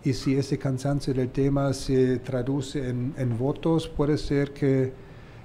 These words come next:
el proceso de paz ni siquiera, eh, digamos, llega a su fase de maduración. Vamos a tener dejación de armas y participación política, pero poco más.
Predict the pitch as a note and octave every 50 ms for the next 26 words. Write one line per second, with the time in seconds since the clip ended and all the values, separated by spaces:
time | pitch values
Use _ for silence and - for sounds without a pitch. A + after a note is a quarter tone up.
0 | - - C#3 A#2+ - C3+ C3 - - D3 C3+ - - C#3+ C#3 C3 C3 - D3 C#3
1 | D3 D3 - - - - - D3 D#3+ C#3+ C#3+ C#3 B2+ - C#3+ A#2 - - C#3+ C#3
2 | C#3 C#3 C#3 C3+ C3+ C3+ B2+ A2 A2+ - - C3 B2+ B2 B2 B2 B2 B2 A#2+ A2
3 | - - - - - - - C#3+ C3+ B2+ B2+ B2 A#2+ A2+ B2 C3 C3 C3 C3 C#3+
4 | B2 B2+ A#2 - C3 - - C3+ B2 A#2+ - B2 B2 A#2+ A#2 A#2+ A#2 A2 A2 G#2+
5 | G#2+ G#2 - - - G#2 F#2 F#2+ - E2 - - - - - - - - - -
6 | - - - - - C3+ C3 C3+ C#3 D#3 C#3 C3 C#3+ C#3 C#3 C3+ C3 C3+ A2+ -
7 | C3 A#2+ - C#3 B2 C3+ C3 C3 D3 E3+ E3+ F3 C#3+ - D3+ C3+ C#3+ C3+ B2 A2+
8 | C#3 B2 - C3 A2+ B2+ C3 C#3 - - D3 - D3 - - A2+ A#2 G#2+ G#2+ A2+
9 | - - F#2 F2 E2 E2 - - - -